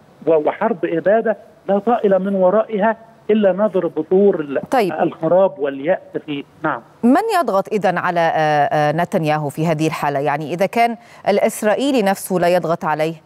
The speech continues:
Speaker 2: آه، وأيضًا المجتمع الدولي وحتى الجانب الأمريكي، ويعني، هذه الورقة التي تم التوصل إليها بشأن مفاوضات، آه، جا-، كانت جارية ما، ما بين مصر وبالتأكيد وقطر والولايات المتحدة مع جانبي ال-، آه، الصراع،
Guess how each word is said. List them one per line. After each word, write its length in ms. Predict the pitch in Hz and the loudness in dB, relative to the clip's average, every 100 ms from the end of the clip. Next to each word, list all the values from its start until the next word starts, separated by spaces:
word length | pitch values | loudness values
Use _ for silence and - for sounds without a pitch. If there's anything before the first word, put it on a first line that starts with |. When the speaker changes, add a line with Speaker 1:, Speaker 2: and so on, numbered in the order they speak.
| _ - - | _ -20 -2
Speaker 2:
آه، 140 | 175 180 | 2 4
وأيضًا 340 | 185 240 202 | 4 2 0
المجتمع 480 | 185 180 - 208 185 | -2 -2 -2 0 0
الدولي 460 | 170 170 185 175 | 0 0 0 0
وحتى 420 | 180 196 254 - 180 | 0 0 -4 0 0
الجانب 680 | 170 165 160 160 185 190 | 2 4 4 4 0 -2
الأمريكي، 500 | 165 180 220 202 - | 0 0 0 -2 -4
ويعني، 560 | 170 160 156 156 156 151 | -2 2 0 -2 -2 -2
هذه 220 | 160 180 | 0 0
الورقة 380 | 185 202 208 208 | 2 2 2 -2
التي 280 | 185 185 190 | -2 -2 -2
تم 260 | 208 220 | -2 0
التوصل 580 | 196 180 185 185 214 196 | 0 0 0 -2 0 -4
إليها 280 | 165 185 208 | 0 0 0
بشأن 640 | 160 156 - - 175 160 | -2 -4 -2 -2 0 -2
مفاوضات، 600 | 147 165 180 170 175 180 - - - - | -2 -2 2 2 0 -2 -10 -20 -20 -2
آه، 180 | 170 175 | 2 2
جا-، 220 | 180 190 | 2 -2
كانت 320 | 175 208 175 | -2 -2 -2
جارية 260 | 190 185 175 | -2 0 0
ما، 200 | 170 170 | 2 0
ما 160 | 170 165 | 0 0
بين 340 | 190 185 165 | 0 0 0
مصر 280 | 175 - 175 | -2 -4 0
وبالتأكيد 840 | 165 170 165 - - - 190 156 | 2 2 -2 -4 -4 -2 -4 0
وقطر 680 | 170 160 160 - 202 202 180 - - - | 0 2 0 0 -4 0 -2 -4 -20 -10
والولايات 500 | 175 196 185 180 196 | 0 2 2 0 -2
المتحدة 640 | 180 160 - 220 220 196 196 | -2 -6 -4 -2 0 2 2
مع 200 | 190 185 | 0 -2
جانبي 560 | 175 170 165 185 190 - | -2 -2 0 0 0 -2
ال-، 280 | 175 185 175 | 0 0 2
آه، 340 | 147 160 - | 4 4 2
الصراع، 580 | 185 190 - 202 175 139 | 0 0 -2 0 2 0